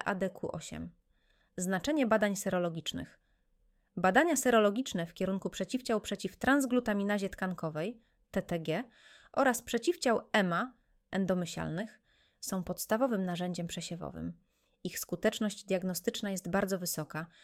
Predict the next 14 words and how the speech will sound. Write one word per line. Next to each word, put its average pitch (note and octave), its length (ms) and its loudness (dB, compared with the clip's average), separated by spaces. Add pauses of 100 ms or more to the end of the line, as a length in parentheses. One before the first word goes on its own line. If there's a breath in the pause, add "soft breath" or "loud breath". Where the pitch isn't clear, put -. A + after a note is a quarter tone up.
(240 soft breath)
zwłaszcza G3 500 0
przy - 200 -8
podwyższonym F#3 680 -2
poziomie E3+ 360 -4
przeciwciał. - 640 -10 (680)
Badanie F#3 400 2
serologiczne F3+ 680 0
krwi - 320 -6
pozwala G3 440 0
wyeliminować F#3+ 760 2
z - 80 -10
grupy G3+ 280 0
ryzyka F3+ 380 -2
osoby, E3 500 -4